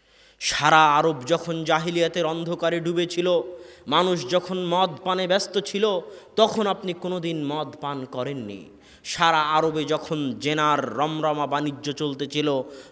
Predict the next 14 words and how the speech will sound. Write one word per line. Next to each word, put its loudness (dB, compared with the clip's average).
তখন 0
আপনি -4
কোনোদিন -4
জেনায় -2
লিপ্ত -6
হননি। -4
এই 10
বৈশিষ্ট্যগুলো 0
হয়তো -6
বলবেন -2
খাদিজা -2
রাদিয়াল্লাহু 0
তাআলা -2
আনহা, 0